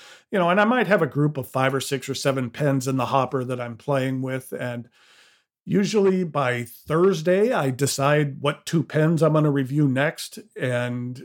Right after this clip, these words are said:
then on Friday, I'll start writing. Um, on a good week, I'll have one review completely done on Friday as far as written. Um, and then on Saturday, I'm writing the second review. And,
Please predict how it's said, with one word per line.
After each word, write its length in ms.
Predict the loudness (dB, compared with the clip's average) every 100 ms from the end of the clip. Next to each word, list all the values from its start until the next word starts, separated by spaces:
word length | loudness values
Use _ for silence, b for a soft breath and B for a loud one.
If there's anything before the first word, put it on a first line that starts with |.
| -14
then 420 | -2 2 2 0
on 220 | -2 -8
Friday, 540 | -8 0 2 4 4 2
I'll 140 | 0
start 320 | -4 -4 -4 0
writing. 680 | 2 4 4 2 0 -6 -14 _ -18
Um, 340 | -16 -16 -18 -10
on 120 | -6 -4
a 60 |
good 260 | -2 -2 2
week, 320 | 4 4 2
I'll 120 | 0
have 200 | 0 0
one 280 | 2 2 4
review 320 | 2 0 -2
completely 600 | -2 -8 -8 -4 0 0
done 340 | 2 4 4 2
on 200 | 0 0
Friday 560 | 0 2 4 2 0 -2
as 120 | -2
far 200 | 0 0
as 160 | -6 -18 _
written. 420 | 0 0 2 -2 -4 B B B B -8
Um, 460 | -6 -4 -6 -10 -6
and 160 | 0
then 120 | 2
on 160 | 2 0
Saturday, 760 | -4 0 2 4 4 4 4 0
I'm 160 | -2
writing 440 | 0 2 2 0 -2
the 100 | -2
second 400 | 2 4 2 0
review. 640 | 0 2 2 4 4 2
And, 280 | -2 -6